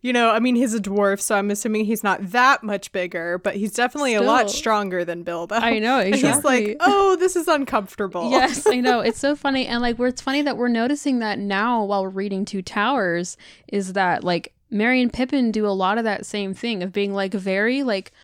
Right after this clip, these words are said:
Speaker 2: almost tone deaf to the situation and lighthearted. Like, when they all get to Isengard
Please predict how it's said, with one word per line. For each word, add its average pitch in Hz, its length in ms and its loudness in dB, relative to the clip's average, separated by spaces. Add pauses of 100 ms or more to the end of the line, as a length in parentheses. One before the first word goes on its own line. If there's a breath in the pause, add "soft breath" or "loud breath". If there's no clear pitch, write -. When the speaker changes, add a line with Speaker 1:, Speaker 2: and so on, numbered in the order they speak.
(120)
Speaker 2:
almost 247 460 0
tone 196 340 0
deaf 349 400 -2
to - 80 -12
the 254 120 -2
situation 233 720 -2
and 220 200 0
lighthearted. 226 600 0
Like, 220 180 -2
when 226 120 2
they 208 180 0
all 220 180 2
get 233 240 -2
to 226 80 -2
Isengard 190 840 0